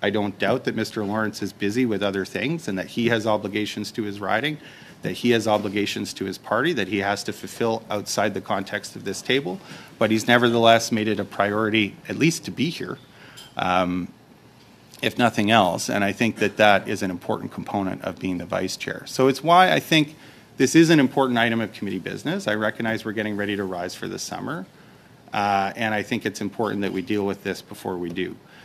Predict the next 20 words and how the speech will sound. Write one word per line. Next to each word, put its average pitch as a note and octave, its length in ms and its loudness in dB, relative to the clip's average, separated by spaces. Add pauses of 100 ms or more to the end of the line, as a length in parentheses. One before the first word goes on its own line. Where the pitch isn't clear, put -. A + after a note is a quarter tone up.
(160)
So G#2+ 200 -2
that's A2+ 280 2
why G#2 240 4
I'm G2 200 -2
bringing F#2+ 260 -2
it F2+ 120 -10
forward, F#2 560 -6
uh, F2 280 -4
at F#2 200 -10
this E3 220 4
time, G2+ 340 -2
before G2+ 380 -4
there F#2+ 140 -2
is A#2 240 0
no G2+ 160 0
more F2 240 -4
time, E2+ 580 -10
in F#2+ 140 -4
order F#2+ 340 -6
to F2 440 -4